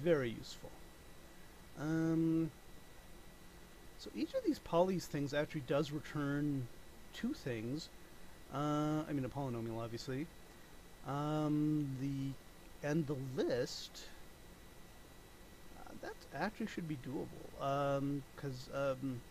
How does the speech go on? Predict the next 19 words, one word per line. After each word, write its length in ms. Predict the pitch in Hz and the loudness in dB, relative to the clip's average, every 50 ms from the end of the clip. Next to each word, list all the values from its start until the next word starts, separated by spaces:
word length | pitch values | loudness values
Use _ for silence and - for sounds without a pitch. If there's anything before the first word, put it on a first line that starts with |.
| - - - - - - - - - - - - - - - - - - - - - - - - | -16 -18 -16 -16 -16 -14 -14 -16 -16 -16 -16 -16 -16 -14 -14 -14 -14 -14 -14 -14 -12 -10 -6 -6
okay. 380 | - - - - 117 110 117 143 202 - - - - - - - - - - - - - - - - - - - - - - - - - - - - - - - - - - - - - - - - - - - | -6 -6 -6 -6 -4 -4 -4 -4 -6 -8 -10 -14 -14 -12 -12 -12 -12 -12 -12 -14 -14 -14 -14 -14 -14 -14 -14 -14 -12 -12 -12 -14 -14 -14 -14 -14 -14 -14 -14 -14 -14 -16 -16 -14 -14 -14 -14 -14 -14 -14 -10 -10
Okay, 220 | - - - - - 135 - - - | -10 -6 -6 -6 -6 -6 -8 -6 -4
we're 80 | 147 | 2
gonna 160 | 147 156 151 151 | 4 6 6 8
do 60 | 160 | 6
this 120 | 175 - | 6 4
a 40 | 208 | 6
little 120 | 185 233 | 6 8
bit 20 | 240 165 | 8 8
ugly. 260 | 143 131 127 147 - - - - - - - - - - - - - | 6 6 0 -2 -2 -4 -8 -14 -14 -14 -14 -14 -14 -12 -12 -12 -8
So 160 | - - 139 | -4 -2 0
I'm 60 | 135 | 0
gonna 100 | 135 135 | 0 0
say 200 | - 147 135 135 127 | 0 0 0 0 0
this 180 | 127 135 120 139 | -2 -2 -2 -2
is 80 | 156 135 | -2 0
the 80 | 143 | 0
max 280 | 139 135 139 156 - - | 2 2 2 0 0 0
residuals. 680 | 240 226 170 175 156 135 151 147 143 139 143 131 - | 0 2 4 4 4 4 4 4 4 4 2 0 -2